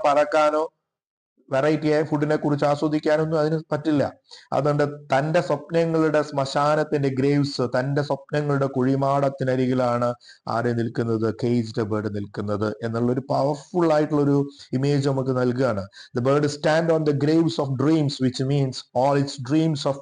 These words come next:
flying freely have been killed or destroyed. His shadow shouts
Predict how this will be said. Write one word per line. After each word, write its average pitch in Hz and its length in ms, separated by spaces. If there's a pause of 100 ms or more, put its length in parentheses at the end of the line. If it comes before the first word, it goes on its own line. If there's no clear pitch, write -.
flying 135 300
freely 165 460 (500)
have 131 180
been 143 120 (180)
killed 156 380 (320)
or 123 80
destroyed. 113 840 (540)
His 139 80
shadow 202 440
shouts 196 480